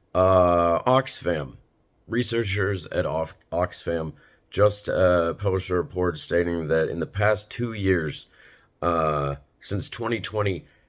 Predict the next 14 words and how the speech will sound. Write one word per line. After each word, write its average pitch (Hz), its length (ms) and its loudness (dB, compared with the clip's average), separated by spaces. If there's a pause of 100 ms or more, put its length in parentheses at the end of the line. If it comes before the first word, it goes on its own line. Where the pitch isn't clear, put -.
(160)
the 95 280 -2
ultra-rich, 104 1120 -2 (560)
the - 140 0
ultra-rich, 92 960 0 (320)
the - 80 -12
one 101 340 2
percent, 87 480 -2 (360)
have 85 580 0
accrued 107 840 -2 (840)
two-thirds 110 1120 0 (300)
of 85 240 0
all 90 500 2 (300)
new 92 280 4
wealth 82 760 -2